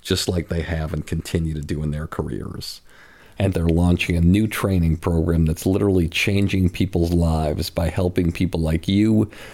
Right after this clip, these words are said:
be a part of this hundred and twenty-nine billion dollar a year business. So it's an incredible opportunity for someone like yourself to build your own business,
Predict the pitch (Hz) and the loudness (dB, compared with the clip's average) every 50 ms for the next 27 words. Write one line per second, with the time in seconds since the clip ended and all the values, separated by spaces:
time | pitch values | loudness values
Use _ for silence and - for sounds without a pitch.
0 | - - - - 85 82 82 - - - 98 92 90 90 85 80 85 82 - - | -20 -10 -4 -2 -2 -2 -2 -4 -4 -2 0 0 2 2 2 2 0 0 -2 -4
1 | - - 110 104 104 101 98 90 85 82 80 76 - - - 95 95 92 90 90 | -4 -2 -2 0 2 2 2 4 4 4 2 0 0 -2 0 0 2 2 4 2
2 | 87 82 85 85 85 85 80 76 76 78 87 - - 98 92 95 92 87 85 85 | 2 2 2 2 2 2 2 0 0 -4 -4 -2 0 2 2 4 4 4 4 4
3 | 82 78 80 80 80 80 80 80 78 80 78 76 78 76 71 - - 71 71 - | 4 2 2 0 0 0 2 2 2 2 2 2 2 0 -2 -2 -4 -4 -4 -6
4 | - - - - - - - - - - - - - - 92 92 92 - 98 90 | -8 -10 -10 -10 -10 -10 -12 -14 -14 -16 -18 -10 -4 0 0 2 2 2 2 2
5 | 90 87 90 - - - 104 104 98 90 90 87 85 82 85 80 - 82 - - | 2 0 0 -2 -4 -4 -2 0 0 2 2 0 0 0 -2 -4 -4 -6 -4 -2
6 | - 87 82 80 80 78 - 85 - - - 87 85 85 82 82 85 - - 85 | -2 0 0 0 -2 -4 -4 -6 -8 -6 -4 -4 -2 -2 -4 -4 -6 -6 -6 -8
7 | - - - 85 85 - - - 80 78 - - 87 87 85 82 82 80 65 - | -6 -4 -6 -6 -6 -6 -6 -6 -6 -4 0 0 2 2 2 0 -2 -4 -4 -4
8 | 87 87 90 87 82 80 78 78 78 - - - - 87 - - - - | -2 0 2 2 2 0 0 -2 -4 -6 -10 -12 -12 -12 -12 -14 -16 -16